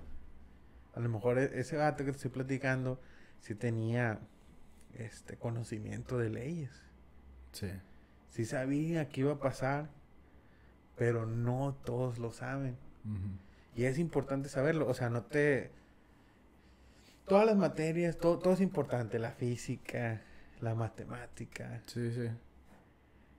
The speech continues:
Speaker 1: las leyes, to-, todo es importante y no debes de saberlo todo, sin-, sino que lo más básico. Y la educación, ya, ya no digo la educación escolar, la, lo que te da la escuela, la sep,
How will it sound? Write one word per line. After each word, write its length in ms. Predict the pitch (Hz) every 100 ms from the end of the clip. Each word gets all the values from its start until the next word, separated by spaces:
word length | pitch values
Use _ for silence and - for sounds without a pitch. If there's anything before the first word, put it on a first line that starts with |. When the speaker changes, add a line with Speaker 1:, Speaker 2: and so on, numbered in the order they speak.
| - - -
Speaker 1:
las 200 | 117 113
leyes, 500 | 120 120 120 120 117
to-, 260 | - 143 -
todo 200 | 143 147
es 80 | 151
importante 580 | 165 147 123 - 135 135
y 120 | 123
no 180 | 120 117
debes 320 | 117 135 139
de 80 | 143
saberlo 480 | 139 123 110 120 131
todo, 240 | - 160 143
sin-, 260 | 143 123 117
sino 340 | - 127 120 113
que 140 | 131
lo 160 | 120 113
más 280 | 131 135
básico. 540 | 139 151 180 165 - 123 - - - - -
Y 380 | 170 190 190 - - - -
la 80 |
educación, 800 | 123 127 120 117 - 127 131 151 - - - - - - - - - - - - - - - - - -
ya, 320 | 131 135 135 123
ya 280 | 123 123
no 120 | 131 143
digo 300 | 143 143 139 - - -
la 140 | 120
educación 500 | 120 117 117 - 123
escolar, 680 | 135 135 - 131 120 117 131
la, 260 | 123 110 107
lo 180 | 113
que 100 | -
te 120 | 104 104
da 100 | 107
la 80 | 117
escuela, 440 | - 127 123 120
la 100 | 113
sep, 320 | - 113 117